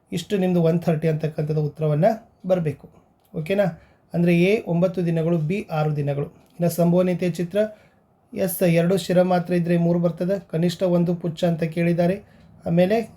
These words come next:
ಆ, ಎಲ್ಲ ಶಿರ ಮತ್ತು ಪುಚ್ಛ ಆಗಿರೋ ಸಂಭವನೀಯತೆ ಅಂತಲೂ ಕೂಡ ಕೇಳಿದ್ರು. So ಈ ತನಾಗಿರ್ತಕ್ಕಂಥ ಪ್ರಾಬಬಿಲಿಟಿಯಲ್ಲಿ ನೀವು ಅವುಗಳನ್ನ ಬರಿಬೇಕಾಗಿತ್ತು. ಓಕೆನಾ? ಎಸ್.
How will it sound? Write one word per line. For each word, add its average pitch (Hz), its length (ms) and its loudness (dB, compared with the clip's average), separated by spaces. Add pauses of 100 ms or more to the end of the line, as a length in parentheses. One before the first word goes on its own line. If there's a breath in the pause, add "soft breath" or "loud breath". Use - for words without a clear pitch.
(140)
ಆ, 170 220 4
ಎಲ್ಲ 175 360 2
ಶಿರ 190 240 0
ಮತ್ತು 180 260 -2
ಪುಚ್ಛ 175 280 -8
ಆಗಿರೋ 170 260 0
ಸಂಭವನೀಯತೆ 156 600 0
ಅಂತಲೂ 151 280 -4
ಕೂಡ - 140 -4
ಕೇಳಿದ್ರು. 151 460 -4 (460 loud breath)
So 196 120 0
ಈ 208 60 0
ತನಾಗಿರ್ತಕ್ಕಂಥ 170 680 0
ಪ್ರಾಬಬಿಲಿಟಿಯಲ್ಲಿ 156 800 0
ನೀವು 160 380 0 (120)
ಅವುಗಳನ್ನ 151 420 0
ಬರಿಬೇಕಾಗಿತ್ತು. - 920 -6 (680 soft breath)
ಓಕೆನಾ? 180 500 -2 (200)
ಎಸ್. - 380 -8